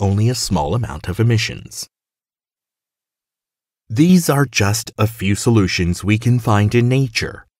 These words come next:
There could be many more possible solutions to the problems we currently face.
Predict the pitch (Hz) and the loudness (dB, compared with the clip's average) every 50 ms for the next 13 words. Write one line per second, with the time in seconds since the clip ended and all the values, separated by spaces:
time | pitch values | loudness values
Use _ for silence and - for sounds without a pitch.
0 | _ _ _ _ _ _ _ _ _ _ _ _ - 123 143 139 123 - - 254 | _ _ _ _ _ _ _ _ _ _ _ _ 2 4 4 4 4 4 0 0
1 | 214 - 196 180 147 147 151 165 170 165 147 131 127 131 123 - - 120 120 120 | 2 2 2 4 4 6 6 6 6 6 6 6 4 2 0 0 0 0 0 0
2 | 117 - 107 95 87 76 - - 92 87 87 113 147 143 - - 82 85 85 - | 0 -2 0 0 -2 -4 -4 -6 -4 0 2 2 2 2 0 -2 -2 -2 -2 -4
3 | - _ - - 208 202 180 - - 165 180 175 135 107 76 - 67 64 - - | -6 _ -4 0 0 0 0 0 -2 0 0 0 0 -2 -4 -4 -8 -10 -12 -12
4 | - 101 107 120 117 - - 98 85 - - - 90 92 - - 120 120 - 117 | -6 -4 -4 -4 -4 -4 -4 -4 -4 -4 -6 -6 -8 -8 -4 -4 -4 -4 -4 -6
5 | 113 - - - - - | -8 -10 -10 -10 -12 -14